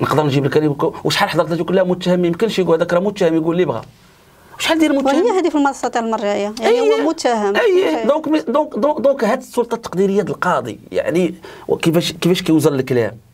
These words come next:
Speaker 1: فهمتيني؟
Speaker 2: مم.
Speaker 1: كيبقى له هو السلطه، يقدر ياخذ بكلامك، يقدر ما ياخذش بك-، ما كاينش حاجه تلزم القاضي بما، بما بحال مثلا كتقول الماده ميتين وسبعة وثمانين: "لا يمكن للمحكمه ان تبني مقررها الا على حجج عرضت اثناء الجلسه ونوقشت حضوريا
Speaker 2: يا
Speaker 1: وشفهيا".
Speaker 2: شفهيا.
Speaker 1: ولاحظي هذا النص جاء على صيغه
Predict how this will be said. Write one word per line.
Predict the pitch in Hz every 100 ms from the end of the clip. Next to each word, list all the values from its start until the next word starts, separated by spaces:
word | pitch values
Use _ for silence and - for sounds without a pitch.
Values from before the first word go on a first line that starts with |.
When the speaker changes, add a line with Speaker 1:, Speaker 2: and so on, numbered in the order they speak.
| -
Speaker 1:
فهمتيني؟ | 127 180 165
Speaker 2:
مم. | - -
Speaker 1:
كيبقى | 190 156 190
له |
هو | 180 180
السلطه، | 180 165 147
يقدر | 143 165
ياخذ | 226 214 190
بكلامك، | 170 202 233
يقدر | - 208 220
ما |
ياخذش | 226 -
بك-، | 185 180 208
ما | 220
كاينش | 262 254
حاجه | 240
تلزم | 254 240 180 196
القاضي | 175 180 165 139 127 -
بما، | 131 127 117 -
بما | 120 120 - 185 180
بحال | 285 359
مثلا | 349 269 247
كتقول | 233 156 196
الماده | 190 170
ميتين | 180 175
وسبعة | 175 135
وثمانين: | 151 151 139 139 - - -
"لا | 160
يمكن | 190 180 180
للمحكمه | 170 - 170 160 151
ان |
تبني | 156 156 156
مقررها | 151 151 147 139 135
الا | 170 175 151
على | 160
حجج | 160 160 135 120
عرضت | - 196 190 190
اثناء | 160 175 -
الجلسه | 151 147 135
ونوقشت | 139 160 196 175 -
حضوريا | - 180 196
Speaker 2:
يا | 214
Speaker 1:
وشفهيا". | 214 160
Speaker 2:
شفهيا. | 143 214 - 220 208
Speaker 1:
ولاحظي | 214 196 190 220
هذا | 185
النص | 180 180 185 -
جاء | 139 170
على | 185
صيغه | 185 208 196